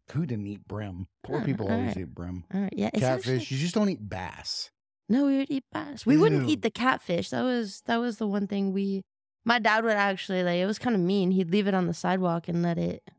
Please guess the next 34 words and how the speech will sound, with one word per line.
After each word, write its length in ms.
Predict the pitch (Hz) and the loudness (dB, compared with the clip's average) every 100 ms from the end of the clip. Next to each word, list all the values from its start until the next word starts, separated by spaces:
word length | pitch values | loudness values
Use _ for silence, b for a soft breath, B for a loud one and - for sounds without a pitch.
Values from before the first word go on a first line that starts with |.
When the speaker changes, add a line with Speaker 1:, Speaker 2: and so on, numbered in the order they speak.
| _ | _
Speaker 2:
let 220 | 185 165 | -4 -2
it 80 | - - | -4 -10
die. 360 | 165 165 175 - | -14 -12 -14 -10
Speaker 1:
No, 200 | 110 110 | -8 -6
'cause 220 | 107 101 | -8 -6
he 100 | 110 | -6
considers 600 | - 113 - 104 101 87 | -6 -8 -6 -8 -8 -8
it 100 | 90 | -12
to 80 | 90 | -12
be 160 | 95 92 | -10 -10
invasive. 640 | 87 87 82 139 120 - - | -10 -12 -14 -16 -20 -4 2
Speaker 2:
Yeah, 200 | 175 170 | 4 4
my 160 | 185 214 | 0 2
dad 280 | 180 170 | 2 2
loves 360 | 165 160 160 - | 2 0 0 -6
fishing, 400 | 170 160 160 160 | -8 -6 -4 -2
though. 180 | 151 156 | -2 0
Like, 220 | 156 151 | 0 -2
he 160 | 170 180 | -2 -2
thinks 280 | 170 175 | 0 -2
bass 400 | 147 156 160 165 | 0 0 0 -2
are 80 | 165 | -4
beautiful. 600 | 156 160 156 - 156 156 | 0 0 0 0 0 2
Like, 320 | 156 156 156 _ - | 2 0 -2 _ -10
Speaker 1:
Yeah, 140 | 113 143 | -2 4
Speaker 2:
my 160 | 196 | 4
Speaker 1:
you 40 | 202 | 6
Speaker 2:
dad 160 | 214 | 4
Speaker 1:
don't 80 | 214 | 2
Speaker 2:
would 120 | 214 | 0
go 80 | 185 | 2
Speaker 1:
eat 60 | 180 | 4
Speaker 2:
back, 160 | 170 | 2
Speaker 1:
'em. 180 | - 139 | 0 -14